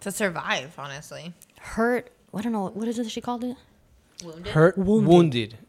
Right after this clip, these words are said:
Speaker 3: Wounded feminine man or wounded feminine, uh, masculine woman.
Speaker 2: I don't think that because you're wounded necessarily means that you're feminine. You're just in your
Speaker 3: No, no, no,
Speaker 2: feelings.
Speaker 3: no, no. If you're being feminine because
Speaker 2: Because of the wound?
Speaker 3: of the wound.
Speaker 2: I don't
Speaker 3: I under-, I think I understand that.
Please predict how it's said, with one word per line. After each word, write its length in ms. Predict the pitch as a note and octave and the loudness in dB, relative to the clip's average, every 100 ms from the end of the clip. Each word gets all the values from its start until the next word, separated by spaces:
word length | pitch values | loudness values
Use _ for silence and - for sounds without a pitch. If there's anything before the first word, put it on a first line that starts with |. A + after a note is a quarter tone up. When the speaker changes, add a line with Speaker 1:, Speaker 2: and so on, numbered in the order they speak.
| _ _ | _ _
Speaker 3:
Wounded 360 | C3+ D#3 E3+ D#3+ | 0 2 2 2
feminine 440 | D3+ D#3 D#3+ E3+ - - | 2 4 2 0 -6 -4
man 480 | C3 B2 A2+ C3 - _ _ _ | 0 2 0 -4 -8 _ _ _
or 100 | B2 | -4
wounded 420 | A2+ C3 C3+ C#3 | 0 0 2 0
feminine, 380 | - B2 A#2 A#2+ - - | -2 -4 -4 -6 -12 -4
uh, 120 | A#2+ | -2
masculine 520 | A#2 C3 - B2+ A#2+ A2 | 2 0 0 -4 -6 -6
woman. 320 | B2 G#2+ F#2 | -4 -4 -2
Speaker 2:
I 60 | C4 | 0
don't 120 | D4 | 0
think 140 | D4+ | -2
that 60 | C#4 | -4
because 240 | B3 A3 G3+ | -4 -4 -4
you're 80 | |
wounded 500 | G3 G3 A#3+ F#3 E3+ | -2 0 -2 -4 -6
necessarily 540 | F#3 F3 G3 G#3 G#3 F3+ | -6 -6 -8 -6 -4 -4
means 220 | F#3+ F#3 | -4 -4
that 100 | - | -6
you're 120 | E3 | -8
feminine. 420 | - G#3 D4+ C#3+ C#3 | -6 -6 -4 -4 -6
You're 80 | |
just 180 | F3+ A#3 | -6 -6
in 80 | A#3+ | 0
your 60 | C#3+ | 4
Speaker 3:
No, 120 | D#3 | 4
no, 160 | D#3 D3 | 4 4
no, 180 | C#3+ | 2
Speaker 2:
feelings. 40 | C3+ | 2
Speaker 3:
no, 420 | B2 A2+ C#3 A#2+ | 0 -2 -4 -4
no. 40 | A#2+ | 0
If 240 | C3+ C3 | -2 -2
you're 440 | C3+ C3 B2+ B2 B2 | -2 0 2 0 -2
being 420 | A#2+ C#3+ F#3 G3+ | -4 -4 -2 -2
feminine 420 | - E3 E3 D3+ | 0 0 2 0
because 560 | C3+ B2+ - C#3 D3 D3+ | -4 -8 -6 0 2 2
Speaker 2:
Because 240 | G#3 G3+ | 0 0
of 80 | G3 | -2
the 80 | F3 | -2
wound? 280 | F3+ G3 G#3+ | -2 -2 -2
Speaker 3:
of 60 | |
the 80 | A#2+ | -4
wound. 440 | A2+ A#2+ G#2+ G#2 - - | -6 -6 -4 -8 -12 -10
Speaker 2:
I 40 | |
don't 100 | A#3 | -2
Speaker 3:
I 100 | D3 D#3 | 0 0
under-, 180 | F#3+ D3+ | 0 0
I 40 | |
think 200 | - A3 | 0 2
I 100 | A3 | 2
understand 460 | G#3+ D#3+ - C3 G2+ | 2 2 -2 -4 -4
that. 140 | G#2+ | -14